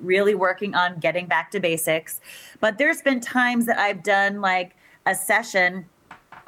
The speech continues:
and the theme was from Dirty Dancing, because the remake of Dirty Dancing,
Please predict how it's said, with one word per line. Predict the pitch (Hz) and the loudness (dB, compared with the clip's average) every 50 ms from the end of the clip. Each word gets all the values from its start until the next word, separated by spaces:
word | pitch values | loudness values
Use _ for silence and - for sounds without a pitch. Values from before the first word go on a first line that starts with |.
| - - | -10 -6
and | 196 196 190 | -4 -2 0
the | 196 185 | 0 -2
theme | - - 220 226 226 233 226 220 | 0 -2 0 2 2 2 2 2
was | 220 208 208 196 196 - | 2 2 2 2 0 -2
from | - 214 202 196 | -2 -2 -2 -2
Dirty | 180 202 208 208 214 220 202 | 0 0 0 2 2 0 0
Dancing, | 214 214 214 220 - - 175 165 160 156 147 - - | 0 0 0 -2 -2 -2 -2 -2 -4 -8 -8 -4 -4
because | 190 - 226 196 190 180 175 - - - - - | -2 0 0 0 0 0 -4 -8 -14 -20 -6 -2
the | 196 190 180 175 | 0 0 0 0
remake | 185 214 226 208 214 202 196 196 - | 0 0 2 2 2 0 0 0 0
of | 220 185 160 | -2 -2 0
Dirty | 202 196 196 190 196 | 0 0 0 0 0
Dancing, | 175 196 196 202 208 202 - 202 190 180 180 175 175 | 0 0 0 0 -2 -2 -2 -2 0 0 -2 -4 -6